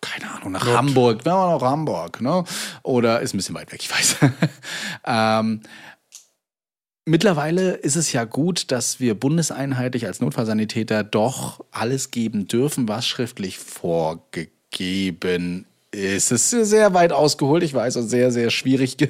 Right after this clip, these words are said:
Speaker 1: formuliert, äh, was die S A As so hergeben.
Speaker 2: Mhm.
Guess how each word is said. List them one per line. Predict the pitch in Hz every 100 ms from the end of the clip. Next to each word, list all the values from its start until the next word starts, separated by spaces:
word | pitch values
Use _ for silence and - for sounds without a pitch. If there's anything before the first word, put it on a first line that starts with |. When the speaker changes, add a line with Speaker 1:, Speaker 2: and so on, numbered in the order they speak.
| -
Speaker 1:
formuliert, | 135 123 120 123 160 - - - - -
äh, | - 143 147 -
was | 160 131
die | -
S | 131 123
A | 98 90
As | 107
so | 107
hergeben. | 82 80 80 87 - _ _ -
Speaker 2:
Mhm. | 131 104 98 98 139